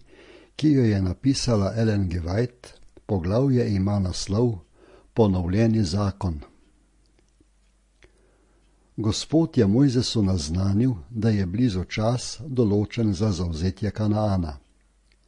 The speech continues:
Ko je ostareli prerok stal na vzpetini in opazoval reko Jordan in obljubljeno deželo,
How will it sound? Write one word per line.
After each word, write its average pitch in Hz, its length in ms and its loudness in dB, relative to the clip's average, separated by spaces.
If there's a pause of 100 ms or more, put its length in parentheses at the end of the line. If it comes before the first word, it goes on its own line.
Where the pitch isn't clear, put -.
(560)
Ko 147 120 2
je 143 80 4
ostareli 131 600 2
prerok 143 500 -2
stal 139 300 -2
na 117 100 2
vzpetini 127 720 0
in 107 80 2
opazoval 107 560 0
reko 120 320 -2
Jordan 123 520 0
in 113 180 2
obljubljeno 98 560 -2
deželo, 92 640 -4